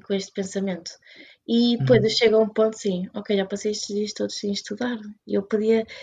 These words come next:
Speaker 1: eu nestes dias já podia ter feito tanta coisa e,
Speaker 2: Uhum.
Speaker 1: e tive ali, pronto, a raiar o calhau, não é? E,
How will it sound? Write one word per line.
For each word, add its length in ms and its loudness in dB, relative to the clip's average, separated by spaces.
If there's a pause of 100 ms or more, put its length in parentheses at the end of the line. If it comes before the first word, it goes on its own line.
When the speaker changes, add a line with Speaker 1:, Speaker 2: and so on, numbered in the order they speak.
(200)
Speaker 1:
eu 80 6
nestes 320 2
dias 120 4
já 80 4
podia 240 2
ter 120 0
feito 240 2
tanta 320 0
coisa 400 0 (240)
e, 540 -2 (180)
Speaker 2:
Uhum. 240 -6 (540)
Speaker 1:
e 120 2
tive 260 2
ali, 400 8 (840)
pronto, 360 2 (260)
a 60 -6
raiar 260 2
o 40 -8
calhau, 360 2
não 200 0
é? 60 -6 (1200)
E, 420 4